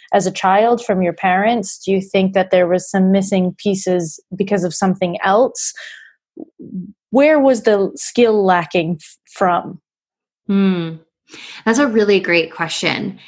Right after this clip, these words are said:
Speaker 2: And I think that i-, if I perhaps had different parenting, sure. Would
Speaker 1: Yeah.
Speaker 2: I have been more equipped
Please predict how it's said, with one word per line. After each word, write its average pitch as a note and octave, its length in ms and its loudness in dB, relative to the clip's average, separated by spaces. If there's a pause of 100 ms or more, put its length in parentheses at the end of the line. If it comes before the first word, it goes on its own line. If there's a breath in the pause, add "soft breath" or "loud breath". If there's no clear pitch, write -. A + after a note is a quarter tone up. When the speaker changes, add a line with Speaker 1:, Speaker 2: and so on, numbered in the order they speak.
(760 loud breath)
Speaker 2:
And G3+ 180 0
I G#3 140 0
think A3+ 380 0
that G#3 300 0 (160)
i-, - 200 -8 (120)
if G#3 200 0
I F3+ 540 0 (180)
perhaps F#3+ 560 -2
had F3 220 -2
different E3 400 -4
parenting, G3 600 0
sure. - 680 -2 (160)
Would F3 120 2
Speaker 1:
Yeah. E3 60 2
Speaker 2:
I E3+ 60 2
have F3 160 -6
been E3+ 160 0
more E3 220 0
equipped E3 500 -4